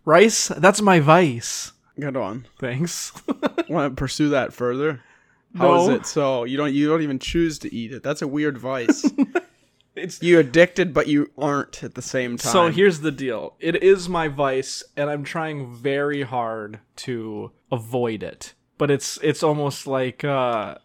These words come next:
Speaker 1: I'm trying to cure myself by forcing myself to exist near
Speaker 2: By
Speaker 1: it.
Speaker 2: having it in the room.
Speaker 1: Yeah.
Speaker 2: Yeah, like an alcoholic not
Speaker 1: Staring
Speaker 2: drinking
Speaker 1: at a
Speaker 2: at a
Speaker 1: beer.
Speaker 2: bar.
Speaker 1: Yeah.
Speaker 2: Yeah.
Speaker 1: <laughs>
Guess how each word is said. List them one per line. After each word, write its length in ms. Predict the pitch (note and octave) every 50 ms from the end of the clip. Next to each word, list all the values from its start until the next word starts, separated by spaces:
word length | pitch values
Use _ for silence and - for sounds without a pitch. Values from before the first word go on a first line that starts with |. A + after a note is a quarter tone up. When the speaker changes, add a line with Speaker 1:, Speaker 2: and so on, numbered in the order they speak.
| _ _ _ _ _ _ _ _ _ _ _
Speaker 1:
I'm 180 | C#3+ D3+ D#3 D#3
trying 280 | - - E3 D#3 D3
to 80 | C#3 A#2+
cure 360 | - - - D#3+ D3 D3+ D3+
myself 580 | D3 C#3 C3+ C3 - - C#3+ C3 C3 B2+ - _
by 320 | - B2+ B2 A#2+ A#2+ A#2 A2
forcing 500 | - - D3 C3+ C3 B2+ - D3 C3+ C3
myself 480 | B2+ A#2+ B2 - - B2 A#2 A#2 -
to 100 | - C#3+ C3+
exist 640 | A#2+ A#2 A2+ A2+ A2 B2 B2 A#2+ - - - - C3
near 200 | A#2+ A#2+ B2 B2+
Speaker 2:
By 120 | C#3 C#3+
Speaker 1:
it. 40 | D#3 C3+
Speaker 2:
having 280 | C3+ C#3+ C3+ D3 C#3
it 80 | C3+ C3
in 140 | C3 B2+ A#2
the 100 | G#2+ G#2
room. 340 | A2 A#2 A#2+ A#2+ G#2+ F#2+ B2
Speaker 1:
Yeah. 220 | C3+ C3+ C3+ C3 -
Speaker 2:
Yeah, 280 | C#3+ C#3+ B2 G#2 A2+
like 180 | G#2+ B2 C#3 C3+
an 80 | C#3
alcoholic 680 | D3 D3+ D3+ D3 D3 C#3+ D3+ D3+ C#3 B2 B2 A2+ - - - _ _ _ _ _ _ _
not 220 | - - C3+ D3 C3+
Speaker 1:
Staring 340 | - F3 E3 E3 E3 D#3+ D#3
Speaker 2:
drinking 80 | D3+ C#3+
Speaker 1:
at 60 | C#3
a 80 | C3+
Speaker 2:
at 60 | C#3 C3+
a 40 |
Speaker 1:
beer. 120 | C#3+ C#3 C3+
Speaker 2:
bar. 480 | C3+ C3 C3 A#2+ G#2+ F#2+ E2+ F#2 - -
Speaker 1:
Yeah. 380 | C3 B2+ B2 B2+ C#3+ C#3+ C#3 B2+ B2+ B2 A2+ G#2+ - - -
Speaker 2:
Yeah. 80 | D4 - -
Speaker 1:
<laughs> 0 | D4